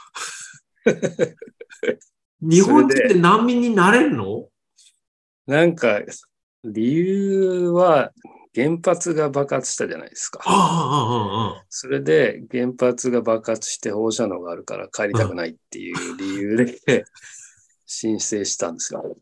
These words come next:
Speaker 2: なるほど。うんうん。
Speaker 1: うん。
Speaker 2: 弁護士も考えるね。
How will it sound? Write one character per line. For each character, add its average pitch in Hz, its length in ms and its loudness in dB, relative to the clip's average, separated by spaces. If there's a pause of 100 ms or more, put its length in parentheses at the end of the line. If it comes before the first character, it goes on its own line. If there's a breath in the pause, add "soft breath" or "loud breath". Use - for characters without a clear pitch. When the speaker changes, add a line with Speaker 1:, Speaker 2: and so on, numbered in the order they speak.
(460)
Speaker 2:
な 139 200 6
る 151 80 4
ほ 156 140 8
ど。 127 180 6
う 101 40 -4
ん 131 680 4
う - 20 -16
ん。 - 40 -16
Speaker 1:
う - 20 -16
ん。 - 20 -16
Speaker 2:
弁 214 160 6
護 233 120 2
士 220 120 0
も 175 100 2
考 202 220 4 (140)
え - 20 4
る 170 100 4
ね。 143 380 0